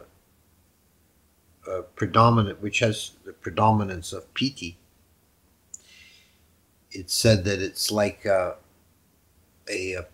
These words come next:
a lake in the mountains, and no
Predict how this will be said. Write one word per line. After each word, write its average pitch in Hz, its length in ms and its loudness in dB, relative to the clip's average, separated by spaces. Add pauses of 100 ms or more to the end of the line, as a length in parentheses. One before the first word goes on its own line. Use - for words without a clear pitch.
(200)
a 95 100 -4
lake 107 500 4 (420)
in 101 160 -6
the 98 80 -6
mountains, 101 920 0 (1120)
and 92 240 -6
no 123 440 4